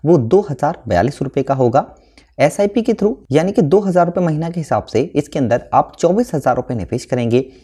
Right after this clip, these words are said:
और आपको यहाँ पर एक साल के बाद छब्बीस हज़ार बयालीस रुपये मिलेंगे। दोस्तों, इस दो हज़ार रुपये की एसआईपी को अगर आप यहाँ पर चार साल के लिए कंटिन्यू करते हैं, तो यहाँ पर आपको एस्टिमेटेड रिटर्न जो मिलेगा,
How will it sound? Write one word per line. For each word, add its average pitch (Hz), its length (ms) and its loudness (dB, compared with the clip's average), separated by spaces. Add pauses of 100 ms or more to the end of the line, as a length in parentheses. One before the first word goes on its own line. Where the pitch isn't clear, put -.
(120)
और 160 140 4
आपको 165 260 0
यहाँ 151 200 -2
पर 147 180 -2 (120)
एक 208 200 0
साल 170 160 0
के 165 140 -4
बाद 107 300 0 (120)
छब्बीस 180 380 -2
हज़ार 107 380 -2
बयालीस 92 420 -4
रुपये 92 200 -6
मिलेंगे। 92 460 0 (540)
दोस्तों, 202 260 2
इस 240 220 -2
दो 160 80 4
हज़ार 170 220 2
रुपये 196 200 -2
की 233 100 -2
एसआईपी 131 420 -2
को 120 180 -4
अगर 127 300 -2
आप 139 220 -4
यहाँ 101 180 -10
पर 160 220 0 (300)
चार 175 180 2
साल 180 240 -2
के 151 140 -6
लिए 156 140 -2
कंटिन्यू 104 400 -6
करते 92 300 -8
हैं, 98 200 -4 (360)
तो 131 60 2
यहाँ 117 240 0
पर - 260 -2
आपको 110 280 -2
एस्टिमेटेड 139 480 -4
रिटर्न 120 240 -4
जो 156 120 -4
मिलेगा, 95 460 -2